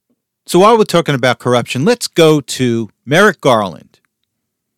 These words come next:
the evil, bitter attorney general that faced the House this week. And all he did was just obfuscate,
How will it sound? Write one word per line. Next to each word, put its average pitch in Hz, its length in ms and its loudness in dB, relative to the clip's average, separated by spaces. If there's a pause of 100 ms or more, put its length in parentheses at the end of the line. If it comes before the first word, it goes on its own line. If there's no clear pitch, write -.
(1160)
the 127 160 -6
evil, 185 380 2
bitter 131 600 2 (240)
attorney 120 400 -2
general 107 500 -4
that 95 360 -6 (100)
faced - 380 -4
the 110 60 -8
House 131 360 -4 (280)
this - 200 -18
week. - 280 -16 (720)
And 143 180 -2
all 180 160 2
he 165 80 -2
did 135 240 -2
was 120 120 -6
just 107 220 -10
obfuscate, 123 840 -2